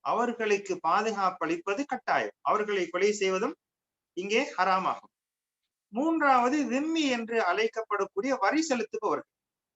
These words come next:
அதாவது நம்முடன் சேர்ந்து வாழக்கூடியவர்கள், அவர்கள் நமது ஊரிலே வாழ்வதற்கான, அவர்களுடைய பாதுகாப்புக்கான வரி செலுத்தக்கூடியவர்கள்.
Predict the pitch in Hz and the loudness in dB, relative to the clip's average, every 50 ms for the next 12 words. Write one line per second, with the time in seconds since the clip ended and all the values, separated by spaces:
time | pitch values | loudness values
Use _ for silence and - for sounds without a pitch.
0 | _ _ _ - 175 220 226 240 233 226 190 190 202 226 247 262 254 254 247 233 | _ _ _ 0 4 4 6 6 4 2 2 0 0 0 2 2 2 2 0 -2
1 | - 220 220 240 262 277 262 247 247 202 196 196 202 202 196 - - 175 175 165 | 0 2 4 6 6 4 2 -2 0 2 2 4 4 2 0 -2 -4 -2 0 0
2 | 156 143 - 165 180 226 - _ _ _ _ _ _ _ _ _ _ _ _ - | 0 -2 -2 -4 -4 -4 -6 _ _ _ _ _ _ _ _ _ _ _ _ 0
3 | 156 190 226 247 262 254 - 269 262 269 262 254 - _ - 165 175 202 214 233 | 2 2 4 4 2 2 2 2 2 2 0 -4 -6 _ -6 -2 0 2 2 4
4 | 226 208 202 196 196 220 233 233 226 226 214 208 165 170 180 208 226 226 220 214 | 4 6 4 4 4 2 0 0 2 4 4 4 4 4 4 4 4 2 0 0
5 | 208 202 - - 180 165 156 143 131 120 113 - _ _ _ _ _ _ _ _ | -2 -2 -2 0 2 2 2 2 0 -4 -8 -10 _ _ _ _ _ _ _ _
6 | _ _ - 135 165 226 240 247 233 233 226 220 220 196 190 208 240 277 285 285 | _ _ -4 0 2 2 2 2 2 2 0 0 0 2 2 4 4 4 4 2
7 | 254 247 240 240 240 - 233 226 - 226 226 226 196 170 202 - 277 302 302 285 | 2 2 2 2 0 -2 -6 -6 -4 -2 -2 -2 0 0 2 2 2 0 0 0
8 | 247 233 220 - 214 - - 196 190 185 165 156 143 - 127 110 | -2 -2 -2 -2 -4 -4 0 0 0 2 0 0 -2 -4 -8 -10